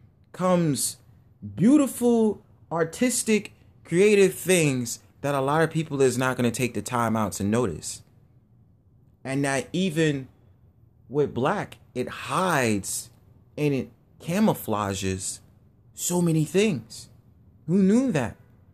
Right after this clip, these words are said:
You understand what I'm saying? You know how serious you may look if you wear all black? That's not saying you're a Satanist.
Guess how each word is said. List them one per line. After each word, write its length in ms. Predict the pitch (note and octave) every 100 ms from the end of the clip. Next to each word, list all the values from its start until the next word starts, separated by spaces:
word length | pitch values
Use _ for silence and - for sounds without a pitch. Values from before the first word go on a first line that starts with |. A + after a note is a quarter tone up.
| _ -
You 120 | G3
understand 340 | G3+ G#3 G#3
what 60 | G3+
I'm 60 |
saying? 340 | G3 G#3 G3+ G3 - -
You 120 | A3+
know 60 | C4
how 120 | A3
serious 600 | D3 - G3+ G#3 G#3 F#3+
you 80 | G3
may 200 | F#3+ F3
look 240 | G3 F#3
if 80 | E3+
you 120 | F3+
wear 220 | F3 F3+
all 220 | - E3+
black? 400 | E3+ F3 F#3 B3+ - _ _ _ _ _
That's 240 | - C#3 -
not 180 | C3+ B2
saying 420 | C3 B2+ A#2 A2
you're 160 | A#2
a 40 | G#2+
Satanist. 760 | - C3+ B2 E2 D#2 - -